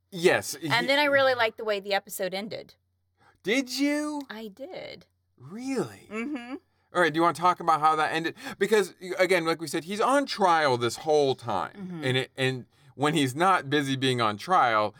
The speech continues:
Speaker 1: he's, like, solving crimes for other
Speaker 2: Yeah,
Speaker 1: people.
Speaker 2: because he has to stay busy, otherwise his past comes back to haunt
Speaker 1: Haunt
Speaker 2: him.
Speaker 1: him. Like, he has a wife that, uh, is presumably dead.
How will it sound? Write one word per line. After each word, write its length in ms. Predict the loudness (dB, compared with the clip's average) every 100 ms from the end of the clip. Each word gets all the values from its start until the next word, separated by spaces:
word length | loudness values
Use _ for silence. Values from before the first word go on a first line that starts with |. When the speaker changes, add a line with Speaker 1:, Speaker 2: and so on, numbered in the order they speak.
| _
Speaker 1:
he's, 300 | -6 -4 0
like, 180 | 0 0
solving 400 | 2 2 2 -4
crimes 440 | -2 0 0 -4
for 180 | -6 -4
other 300 | -2 -2 -4 -8
Speaker 2:
Yeah, 200 | -8 -6
Speaker 1:
people. 320 | -4 -6 -8 -12
Speaker 2:
because 260 | -6 -4
he 60 | 0
has 160 | 0 -2
to 60 |
stay 180 | -6 -6
busy, 400 | 0 0 0 -4
otherwise 540 | -2 -4 -2 -2 -4
his 160 | -10 -16
past 440 | -10 -4 -4 -4
comes 200 | -10 -12
back 260 | -8 -8 -8
to 100 | -12
haunt 240 | -12 -8 -2
Speaker 1:
Haunt 160 | -2 -2
Speaker 2:
him. 320 | -4 -4 -2
Speaker 1:
him. 80 | 0
Like, 160 | 0
he 220 | 0 -2 0
has 180 | 0 -2
a 60 |
wife 460 | -2 2 2 2 0
that, 140 | -2
uh, 240 | 0 -4 -2
is 140 | -4 -4
presumably 640 | -6 -2 -2 -2 -4 -4
dead. 460 | 0 2 2 -2